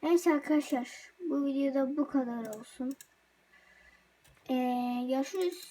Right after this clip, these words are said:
Ne diyeyim yani? Oğlum bay bay yok ya. Aha.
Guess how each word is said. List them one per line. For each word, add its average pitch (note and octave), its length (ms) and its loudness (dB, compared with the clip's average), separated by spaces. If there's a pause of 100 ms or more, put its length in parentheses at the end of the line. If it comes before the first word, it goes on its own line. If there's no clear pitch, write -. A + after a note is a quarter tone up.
(320)
Ne C#4 160 -2
diyeyim C4+ 280 0
yani? A3+ 260 -10 (1900)
Oğlum C4 200 0
bay B3+ 200 0
bay B3+ 160 -2
yok C4 260 -6
ya. C4+ 120 -12
Aha. C4+ 360 -10